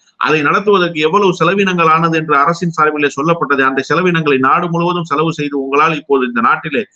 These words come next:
கணக்கெடுப்பு நடத்துவதற்கான முகாந்திரம் இருக்கிறதா? டிஜிட்டலைஸ் பண்ணிட்டோம், மொபைல்லயே நீங்க அப்டேட் பண்ணிக்கலாம்னு சொல்றீங்களே, எத்தனை பேரிடம் மொபைல் போன் இருக்கு,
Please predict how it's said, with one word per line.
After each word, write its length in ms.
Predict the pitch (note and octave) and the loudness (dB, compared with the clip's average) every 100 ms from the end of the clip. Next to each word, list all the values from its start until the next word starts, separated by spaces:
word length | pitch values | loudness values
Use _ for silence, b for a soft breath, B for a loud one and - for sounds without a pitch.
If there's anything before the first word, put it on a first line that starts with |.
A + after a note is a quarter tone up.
| b _ - | b _ -2
கணக்கெடுப்பு 480 | D#3+ G3 F#3 F3 | -2 0 -2 0
நடத்துவதற்கான 720 | D3+ D3 D3 C#3 C3+ B2+ B2 | 0 0 0 0 2 0 0
முகாந்திரம் 500 | B2 C3+ F3 E3+ C#3 | -2 0 0 0 -2
இருக்கிறதா? 400 | A#2+ A#2 A2 C3+ E3 G2 _ _ _ | -4 -4 -2 0 0 -4 _ _ _
டிஜிட்டலைஸ் 580 | D#3+ F3+ A3 G#3+ G3 F3 | -4 0 0 2 2 0
பண்ணிட்டோம், 440 | E3+ E3 E3 E3+ F3+ | -2 0 0 0 0
மொபைல்லயே 520 | D#3+ E3+ G#3+ G3+ G#3 | 2 2 2 2 0
நீங்க 200 | G3 E3 | 0 0
அப்டேட் 360 | C#3+ - F#3+ F#3 | -2 -2 -4 -4
பண்ணிக்கலாம்னு 400 | D#3+ D3 D3+ D#3 | -6 -2 -2 0
சொல்றீங்களே, 320 | C#3 C3+ B2+ | -2 0 2
எத்தனை 320 | C3 C3 G#3 A3 G3+ | 0 -2 0 0 0
பேரிடம் 440 | F#3+ F#3 E3+ D#3+ | 0 0 0 0
மொபைல் 300 | D3 E3+ E3+ | 0 0 0
போன் 180 | D#3+ D3 | -2 -2
இருக்கு, 260 | B2+ C3+ | 0 0